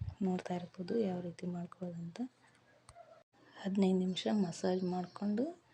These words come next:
ಏನಿಲ್ಲ ಅಂದ್ರೆ ಒಂದು ಅರ್ಧ ಗಂಟೆವರೆಗೂ ಆರ್ಲಿಕ್ಕೆ ಬಿಟ್ಬಿಡ್ಬೇಕು. ಯಾಕಂದರೆ ಅದು ಮುಖ ಎಲ್ಲ ಹೀರ್ಕೊಂಡ್ಮೇಲೆ ತೇವ ಎಲ್ಲ ಕಡಿಮೆ ಆಗುತ್ತೆ. ಆವಾಗ ನಂತರ ತಣ್ಣೀರಿನಿಂದ,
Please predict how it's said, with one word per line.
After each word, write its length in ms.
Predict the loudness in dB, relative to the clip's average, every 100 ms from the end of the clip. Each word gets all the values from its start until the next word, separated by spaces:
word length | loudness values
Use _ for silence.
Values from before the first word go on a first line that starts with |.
| _ -6
ಏನಿಲ್ಲ 340 | 2 2 2 0
ಅಂದ್ರೆ 220 | 0 2
ಒಂದು 160 | 2 2
ಅರ್ಧ 260 | 0 -2 -4
ಗಂಟೆವರೆಗೂ 680 | -2 -2 2 2 2 2 0 -2 _ -20 -20 -20 -20 -2
ಆರ್ಲಿಕ್ಕೆ 520 | 4 4 4 0 0 -2
ಬಿಟ್ಬಿಡ್ಬೇಕು. 720 | -2 -2 -2 0 -2 0 2
ಯಾಕಂದರೆ 500 | 2 0 -2 0 0
ಅದು 280 | 2 2 2
ಮುಖ 220 | -2 0 2 2
ಎಲ್ಲ 180 | 2
ಹೀರ್ಕೊಂಡ್ಮೇಲೆ 840 | 0 0 0 -2 -2 -2 -2 -2 -2 -4 -10 -20 -20 -20 -20 -6
ತೇವ 200 | 2 4
ಎಲ್ಲ 240 | 4 2 0 -2
ಕಡಿಮೆ 340 | -2 0 0
ಆಗುತ್ತೆ. 440 | 0 -2 -4 -2 -2 -2 -6 -20 -6
ಆವಾಗ 280 | 0 2 2
ನಂತರ 380 | 2 0 -2 -4 -4 -6 -16 -20 -20 -20 -16 -12 -4
ತಣ್ಣೀರಿನಿಂದ, 680 | 0 2 2 2 -2 0